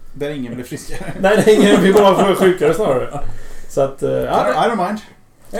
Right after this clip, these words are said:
Speaker 3: jag måste,
Speaker 2: Min
Speaker 3: jag måste bara... Eh,
Speaker 2: Ja.
Speaker 3: Don Sisu i chatten här, han frågar om Jesper inte gillade Live på DreamHack, eh, som ett, eh, ett bra slashat minne.
Speaker 2: Det är väl
Speaker 1: Så här
Speaker 2: sämsta.
Speaker 1: efterhand så är det ju skit,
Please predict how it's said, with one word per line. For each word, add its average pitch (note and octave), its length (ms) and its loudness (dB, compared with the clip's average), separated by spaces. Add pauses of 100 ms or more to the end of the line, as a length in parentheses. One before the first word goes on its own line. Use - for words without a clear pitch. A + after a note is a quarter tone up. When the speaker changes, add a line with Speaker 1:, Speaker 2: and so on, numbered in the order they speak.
Speaker 3:
jag D3+ 80 0
måste, D#3+ 140 0
Speaker 2:
Min D3 80 -2
Speaker 3:
jag - 100 2
måste - 160 -4
bara... G#3 280 -2
Eh, G3+ 80 -2
Speaker 2:
Ja. G3+ 260 -4
Speaker 3:
Don A3 160 0
Sisu A#3+ 420 -8
i G#3 40 -8
chatten G3 360 -10
här, F3+ 80 -8
han D#3+ 180 -10
frågar E3+ 480 -8
om F3 100 -16
Jesper F3 380 -10
inte D#3+ 180 -10
gillade D#3 680 -6
Live D3 200 -8
på C#3+ 140 -12
DreamHack, D3+ 560 -10
eh, A#3 80 -6
som A3 220 -8
ett, G3+ 200 -10
eh, F3+ 460 -6
ett E3 140 -12
bra E3 240 -12
slashat C#3 320 -10
minne. A#2+ 160 -12
Speaker 2:
Det B2 60 -8
är C3+ 40 0
väl D3+ 120 0
Speaker 1:
Så F#3+ 120 -2
här E3+ 120 0
Speaker 2:
sämsta. E3+ 220 -2
Speaker 1:
efterhand - 680 -2
så G3 80 -6
är E3+ 40 -4
det D#3 80 -6
ju D3 360 -2
skit, E3 300 -4